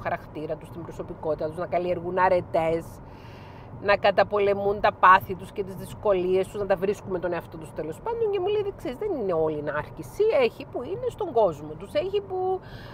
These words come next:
ε, δεν έχουν επίγνωση των σχέσεων και της πραγματικότητας". Τι θα γίνει δηλαδή; Ούτε και με αυτούς δεν μπορούμε να κάνουμε κάτι. Λοιπόν, κόρη μου, είναι νεαρή κοπέλα.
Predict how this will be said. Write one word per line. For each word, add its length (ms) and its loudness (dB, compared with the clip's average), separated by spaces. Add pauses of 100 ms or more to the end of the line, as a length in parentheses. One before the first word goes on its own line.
(220)
ε, 160 4
δεν 200 -2
έχουν 320 2
επίγνωση 920 -4
των 280 2
σχέσεων 680 0
και 80 -6
της 160 -12
πραγματικότητας". 680 -2
Τι 100 -6
θα 140 2
γίνει 300 0
δηλαδή; 600 -2
Ούτε 140 -8
και 140 -2
με 100 2
αυτούς 280 -6
δεν 120 -2
μπορούμε 260 -2
να 80 -4
κάνουμε 300 -2
κάτι. 380 0 (320)
Λοιπόν, 380 -2
κόρη 280 6
μου, 160 -8
είναι 160 -4
νεαρή 320 0
κοπέλα. 500 -12